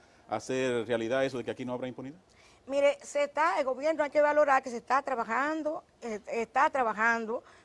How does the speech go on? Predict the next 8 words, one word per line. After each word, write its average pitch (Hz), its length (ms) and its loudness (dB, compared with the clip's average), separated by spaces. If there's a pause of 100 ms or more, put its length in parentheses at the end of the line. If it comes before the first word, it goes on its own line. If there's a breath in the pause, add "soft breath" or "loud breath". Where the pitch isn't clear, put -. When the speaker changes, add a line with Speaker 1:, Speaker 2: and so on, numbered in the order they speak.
Speaker 2:
comienza 269 380 0
con 269 120 0
la 240 140 4
independencia 233 560 -4
del 240 80 -6
Ministerio 226 440 -6
Público, 277 600 -6 (320 loud breath)
comienza 262 960 2